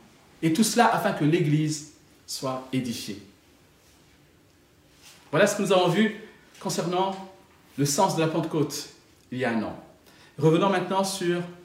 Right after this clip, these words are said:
notre texte de ce matin, à partir du verset donc vingt-deux. Et ce qui est remarquable dans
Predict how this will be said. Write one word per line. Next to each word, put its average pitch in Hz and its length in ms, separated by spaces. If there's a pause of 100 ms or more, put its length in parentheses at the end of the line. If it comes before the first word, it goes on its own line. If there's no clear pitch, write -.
(180)
notre 143 240
texte - 540 (840)
de 135 60
ce 139 160
matin, 143 380 (240)
à 117 80
partir 143 340
du 120 100
verset 123 380
donc 120 220 (580)
vingt-deux. 110 400 (1400)
Et 165 60
ce 160 100
qui - 80
est 240 60
remarquable 143 640 (1200)
dans 143 240